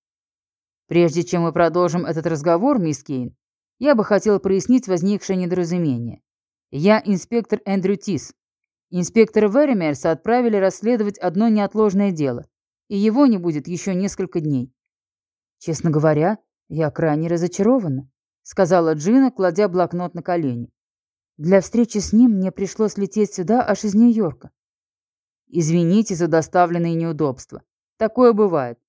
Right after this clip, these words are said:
Возможно, на ваши вопросы смогу ответить и я». «Возможно», не без сарказма ответила Джина. Тис выдвинул один из ящиков стола и достал оттуда папку.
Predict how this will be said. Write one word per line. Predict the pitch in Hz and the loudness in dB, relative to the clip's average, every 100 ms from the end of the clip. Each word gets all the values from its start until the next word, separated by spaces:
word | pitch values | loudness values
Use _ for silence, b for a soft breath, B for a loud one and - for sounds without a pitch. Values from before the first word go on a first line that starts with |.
| _ _ _ - | _ _ _ -8
Возможно, | 160 139 156 165 202 | -6 -4 -2 0 2
на | 196 170 | 2 2
ваши | 170 170 190 | 2 2 0
вопросы | 165 156 165 - | 0 0 -6 -6
смогу | 170 180 147 | -4 -4 0
ответить | 151 147 165 160 165 | -2 -2 -2 -4 -4
и | 208 | 0
я». | 220 156 127 _ _ _ _ _ _ _ _ _ - | 2 2 -2 _ _ _ _ _ _ _ _ _ 0
«Возможно», | 262 254 208 151 147 160 _ _ _ _ - | 2 4 2 2 -6 -10 _ _ _ _ -12
не | 180 | -6
без | 190 | -4
сарказма | - 185 - 240 226 226 | 0 0 2 2 4 0
ответила | 165 151 - 160 | -2 -6 -4 -6
Джина. | 143 135 120 120 _ _ _ _ _ _ | -6 -6 -8 -10 _ _ _ _ _ _
Тис | 269 294 196 | 0 2 4
выдвинул | 233 196 208 202 | 2 2 0 0
один | 175 180 202 | -2 -2 0
из | 180 | 0
ящиков | 185 185 - - 175 | 2 2 0 -12 -12
стола | - 165 240 285 | -2 0 2 2
и | |
достал | 175 160 214 202 | 0 -2 0 0
оттуда | 180 151 143 | 0 -4 -8
папку. | 147 127 - - | -6 -8 -10 -20